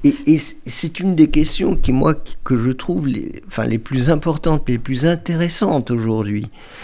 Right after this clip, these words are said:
Non pas par complaisance, non pas en disant, « Bon, laissez, laissez-les donc, euh,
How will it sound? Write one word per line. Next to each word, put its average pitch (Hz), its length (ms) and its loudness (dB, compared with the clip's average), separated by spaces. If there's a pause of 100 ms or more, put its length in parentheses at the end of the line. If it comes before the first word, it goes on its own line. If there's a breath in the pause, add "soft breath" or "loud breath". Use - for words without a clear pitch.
(140 loud breath)
Non 196 180 4
pas 196 500 2 (140)
par 131 240 -2
complaisance, 147 1120 0 (540 loud breath)
non 185 220 4
pas 180 200 0
en 160 80 4
disant, « 151 340 2
Bon, 135 160 0 (220 loud breath)
laissez, 139 500 2
laissez-les 127 840 0
donc, 127 580 0 (400 loud breath)
euh, 110 720 0